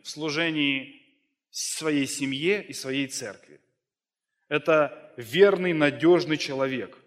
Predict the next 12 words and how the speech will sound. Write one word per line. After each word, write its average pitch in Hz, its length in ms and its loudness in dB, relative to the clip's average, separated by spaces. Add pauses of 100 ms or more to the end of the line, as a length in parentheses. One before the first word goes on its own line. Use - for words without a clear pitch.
(120)
Близкий 143 520 -4
к 123 80 -14
Богу — 165 380 4
это 147 240 -4
верный, 165 520 -2
надёжный 131 540 -4
человек. 120 580 -8 (320)
Его 151 220 2
библейская 160 580 4
система 147 480 -4
ценностей 147 720 -8
устойчива, 127 960 0